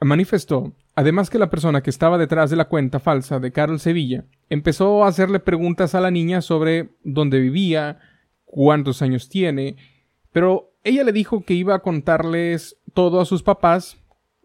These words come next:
para que, eh, estuvieran enterados a final de cuentas que estaba participando en un concurso. Cito,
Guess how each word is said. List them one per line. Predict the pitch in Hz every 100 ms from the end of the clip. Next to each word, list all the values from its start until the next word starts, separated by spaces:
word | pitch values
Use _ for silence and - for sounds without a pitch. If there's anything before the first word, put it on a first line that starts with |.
| _
para | 175 170
que, | 170 165 170 - -
eh, | 143
estuvieran | 139 147 151
enterados | 160 139 147 190 143
a |
final | 131 131
de | 143
cuentas | 139 131 -
que |
estaba | - 139 139
participando | 135 135 123 131 131 131
en | 127
un |
concurso. | 131 131 196 147 - - _ _ - _ _ _ _ _ _ _ _ _ _ _ _ -
Cito, | - 185 - -